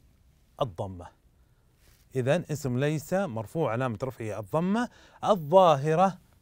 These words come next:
على آخره. تكون بهذه الصيغة الكاملة. مقبولًا خبر ليس.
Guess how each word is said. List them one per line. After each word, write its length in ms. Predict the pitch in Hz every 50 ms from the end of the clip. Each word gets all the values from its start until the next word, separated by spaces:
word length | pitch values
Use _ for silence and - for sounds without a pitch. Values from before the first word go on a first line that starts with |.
| _ _ _ _ _ _ _ _ _
على 200 | - 110 120 113
آخره. 480 | 95 90 95 95 - - - 95 - - - - _ _ _ _ _ _ _ _ _ _ _ _ _ _ _ _ _ _ _ _ _ _ _ _ _ _ _ _ _ _ _ _ _ _ _ _ _ -
تكون 440 | 135 120 - - 165 196 208 196
بهذه 640 | 139 120 123 123 123 117 117 120 120 120 123 123 120 - _ _ _ -
الصيغة 600 | 117 - - 151 139 123 113 101 120 117 110 - - _ _ _ _ -
الكاملة. 520 | - 117 110 - 120 95 87 90 80 - - - _ _ _ _ _ _ _ _ _ _ _ _ _ _ _ _ _ _ _ _ _ -
مقبولًا 720 | 165 165 - - 147 165 185 160 139 135 156 185 202 180 - - - _ _ _ _ _ _ _ _ _ _ _ _ _ _ _ _ _
خبر 500 | - - - 208 202 156 180 202 - - - _ _ _ _ _ _ _ _ _ _ _ -
ليس. 360 | 156 156 135 107 - - -